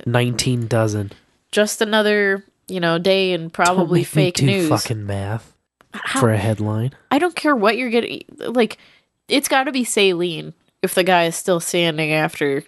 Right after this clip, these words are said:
Speaker 1: would
Speaker 2: getting
Speaker 1: think so, right?
Speaker 2: more than ten of these jabs, yeah?
Speaker 1: I mean, you can just make the fake cards. <laughs> You're gonna go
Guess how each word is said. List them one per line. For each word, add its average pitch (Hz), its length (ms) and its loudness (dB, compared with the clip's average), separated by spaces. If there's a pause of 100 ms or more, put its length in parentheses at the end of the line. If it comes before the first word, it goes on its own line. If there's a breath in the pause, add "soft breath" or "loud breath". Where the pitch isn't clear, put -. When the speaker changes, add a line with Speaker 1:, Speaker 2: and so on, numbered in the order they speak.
(180)
Speaker 1:
would 165 120 -6
Speaker 2:
getting 175 200 0
Speaker 1:
think 160 180 0
so, 110 220 0
right? 107 220 -2
Speaker 2:
more 196 280 0
than 160 380 -6 (160)
ten 180 260 -2
of 147 80 0
these 156 220 -2
jabs, - 400 -2
yeah? 170 200 2 (420)
Speaker 1:
I 156 60 0
mean, 151 280 0
you 180 120 0
can 220 160 -4
just 180 200 0
make 117 360 -2
the 123 100 -2
fake 131 340 -2
cards. 117 580 -2
<laughs> 117 40 -4
You're 127 80 -4
gonna 147 160 2
go 120 140 -6